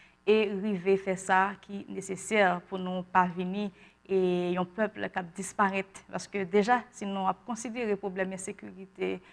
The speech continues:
chômage, la vie chère, et nous gagnons un problème, ça, yo, mais,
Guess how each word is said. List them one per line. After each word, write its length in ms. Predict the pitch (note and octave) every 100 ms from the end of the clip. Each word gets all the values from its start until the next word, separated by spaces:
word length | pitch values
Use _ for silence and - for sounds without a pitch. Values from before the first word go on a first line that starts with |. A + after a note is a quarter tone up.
| _
chômage, 680 | - - G3+ F#3 F3+ F#3 F3+
la 160 | F#3 F#3
vie 140 | F3+
chère, 520 | F3+ - A#3+ G3+ F#3+ F3+ - G#3
et 680 | F#3+ F3+ F3 F3 E3+ E3+ F3+
nous 120 | F3
gagnons 240 | E3+ F3+ F#3
un 40 |
problème, 320 | F#3 F#3 F3+
ça, 200 | F3 F3+
yo, 120 | G3+ G#3+
mais, 220 | F#3+